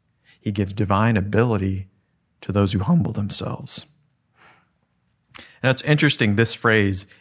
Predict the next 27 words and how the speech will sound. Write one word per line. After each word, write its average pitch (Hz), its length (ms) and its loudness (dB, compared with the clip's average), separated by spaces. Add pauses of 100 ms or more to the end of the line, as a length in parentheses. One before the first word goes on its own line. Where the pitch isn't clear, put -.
"be 113 140 -2
clothed 147 760 0 (300)
with 117 180 -2
humility." 95 600 -2 (160)
It's - 200 -4
the 113 120 -2
only 156 220 0
place 135 520 -2 (300)
in 117 140 -2
Scripture 113 480 -2
that 92 320 -4 (460)
has 110 400 -2
this 104 200 -2
phrase. 101 720 -2 (680)
And 113 120 2
it - 160 0
literally, 123 680 2
it 120 160 0
refers 131 500 0
to 117 140 -6
the 107 80 -4
garment 110 480 0
that 113 120 -2
a 98 60 -4
servant 110 560 -2
would 107 160 -4
wear. 104 480 0